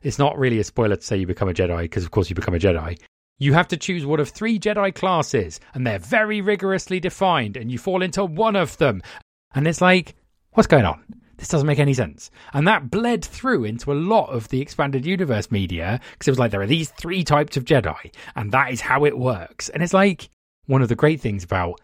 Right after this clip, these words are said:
them having moved away from the expanded universe is that this model of how the Force works has gone away,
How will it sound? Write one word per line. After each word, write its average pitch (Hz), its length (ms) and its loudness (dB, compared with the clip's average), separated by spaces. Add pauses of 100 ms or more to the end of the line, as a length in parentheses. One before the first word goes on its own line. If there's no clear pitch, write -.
them 110 140 -2
having 101 240 0
moved 98 200 -2
away 104 140 4
from - 120 -6
the - 80 -4
expanded 92 320 -2
universe 80 420 -2 (220)
is - 120 -4
that 110 140 -4
this 120 180 2
model 117 520 -2
of 95 100 -10
how 98 420 0 (420)
the 123 100 2
Force 110 440 4
works 90 480 -6 (160)
has - 160 -8
gone 92 300 0
away, 82 460 0